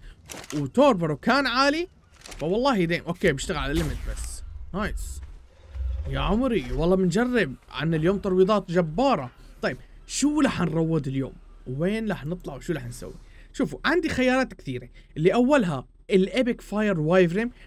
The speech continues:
بدي أحاول أجرب شيء طاير. يا أخوان، روضت كل إشي أرضي في العالم. لا، مو كل إشي، استغفر الله العظيم. مش عم يصير كذب. روضت شغلات كثير أرضية. لكن كلها تموت.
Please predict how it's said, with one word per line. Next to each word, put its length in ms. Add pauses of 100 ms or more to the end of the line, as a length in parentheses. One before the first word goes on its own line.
بدي 180
أحاول 300
أجرب 420
شيء 220
طاير. 400 (320)
يا 80
أخوان، 340
روضت 420
كل 260
إشي 280
أرضي 280
في 100
العالم. 440 (120)
لا، 120
مو 140
كل 100
إشي، 200
استغفر 360
الله 120
العظيم. 360 (320)
مش 80
عم 80
يصير 200
كذب. 300 (400)
روضت 260
شغلات 300
كثير 220
أرضية. 340 (420)
لكن 240
كلها 260
تموت. 400